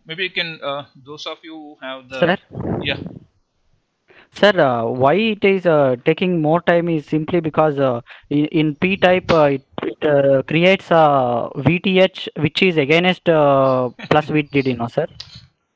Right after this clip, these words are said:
Speaker 1: V T H, which is?
Speaker 2: Uh, th-, that means charges created between P and P is, uh, that is V T H is, uh, negative to the applied, uh, given V D D, no, sir? So that's why it is
Speaker 1: Mm-hmm.
Speaker 2: taking more
Speaker 1: Mm-hmm.
Speaker 2: time.
Speaker 1: Mm-hmm.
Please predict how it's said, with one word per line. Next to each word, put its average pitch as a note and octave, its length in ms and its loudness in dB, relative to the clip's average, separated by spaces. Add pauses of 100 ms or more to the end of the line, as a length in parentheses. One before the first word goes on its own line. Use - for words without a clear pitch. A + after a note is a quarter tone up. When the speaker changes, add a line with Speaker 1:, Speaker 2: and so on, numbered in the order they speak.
(180)
Speaker 1:
V C3+ 140 -14
T D3+ 180 -8
H, - 240 -8
which C#3 160 -14
is? C#4 300 -10 (1000)
Speaker 2:
Uh, - 240 -8
th-, D#3+ 200 -2
that D#3+ 180 -2
means F#3+ 240 -2
charges F3+ 480 0
created F#3+ 420 0
between F3+ 400 0
P F3 240 0
and F3+ 220 0
P E3 520 0
is, D3+ 360 0
uh, A#2 400 0
that C3+ 160 -2
is C#3 140 -2
V E3 180 -2
T F3+ 220 0
H F3 180 0
is, D3+ 240 -2
uh, A#2+ 260 0
negative D#3+ 520 -2
to E3+ 80 0
the D3 580 2 (100)
applied, D#3 380 2
uh, A#2+ 260 0 (400)
given D#3+ 300 2
V D3+ 100 4
D C#3+ 140 0
D, A#2 140 -6
no, A2 120 -4
sir? C#3 200 -2 (180)
So E3 120 0
that's C#3+ 220 0
why F#3+ 140 4
it E3+ 200 -2
is D#3+ 100 -2
Speaker 1:
Mm-hmm. - 160 -20
Speaker 2:
taking D3 360 0
more B2 140 -8
Speaker 1:
Mm-hmm. A2 240 -12
Speaker 2:
time. A#2 120 -20
Speaker 1:
Mm-hmm. - 340 -20